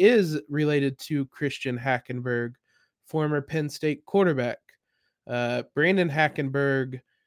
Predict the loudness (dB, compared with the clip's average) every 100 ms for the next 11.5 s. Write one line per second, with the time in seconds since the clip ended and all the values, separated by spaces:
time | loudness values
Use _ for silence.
0 | _ _ 0 0 2 0 0 -2 -2 -4
1 | 2 4 2 0 -4 -4 -2 -2 -2 -2
2 | -6 -6 0 2 2 0 -8 -4 -4 -4
3 | -4 -2 -2 -6 -10 _ _ _ -8 -4
4 | -2 -2 -4 -8 -10 -8 -4 0 2 2
5 | -2 -4 0 0 0 -2 -8 _ _ _
6 | _ _ -4 -2 0 -2 -4 -10 _ _
7 | _ _ _ _ _ _ _ -20 -2 2
8 | 4 2 2 0 0 2 4 4 2 4
9 | 6 8 8 4 -2 -4 -4 0 2 2
10 | 0 -6 -8 -10 -8 -6 -4 -4 -6 -6
11 | -6 -4 -2 -4 -4